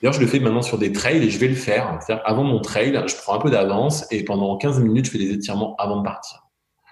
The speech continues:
Alors, pas poussé, hein, mais je fais une sorte de réveil musculaire de mon corps, en fait.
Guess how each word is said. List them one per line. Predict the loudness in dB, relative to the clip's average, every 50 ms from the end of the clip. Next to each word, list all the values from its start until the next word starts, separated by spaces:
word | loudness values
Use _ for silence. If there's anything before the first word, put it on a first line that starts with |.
| -20 -20 -20 -20 _ -8
Alors, | -8 -6 -2 0
pas | 0 0
poussé, | 0 2 0 0 0 0 2 2 2 4
hein, | 4 2 -2 -2 0
mais | 0 0
je | 0 0
fais | 0 0
une | 0 2
sorte | 2 2 2
de | 4
réveil | 4 4 4 4 4 4
musculaire | 4 4 4 4 2 2 2 2 4 4
de | 4 4
mon | 4 4 2
corps, | 0 0 0 0 0 -2
en | -4
fait. | -4 -6 -8 -8 -12 -18